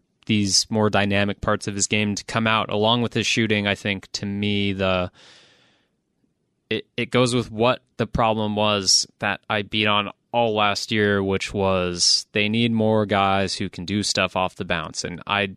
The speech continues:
not expecting him to go Kyrie or Steph Curry and break down defenses, but pump fake, take two or three dribbles, penetrate, kick, move the ball. Like, he can do that.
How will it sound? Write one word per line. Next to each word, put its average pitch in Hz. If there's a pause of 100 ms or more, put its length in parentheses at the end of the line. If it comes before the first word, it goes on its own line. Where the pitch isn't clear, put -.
(120)
not 104
expecting 104
him 101
to 98 (720)
go 117
Kyrie 120
or 110
Steph 110
Curry 117
and 104
break 110
down 101
defenses, 110
but 95 (1400)
pump 120
fake, 113 (260)
take 120
two 120
or 117
three 117
dribbles, 110
penetrate, 113
kick, -
move 110
the 110
ball. 107
Like, 98 (680)
he 117
can 131
do 113
that. 120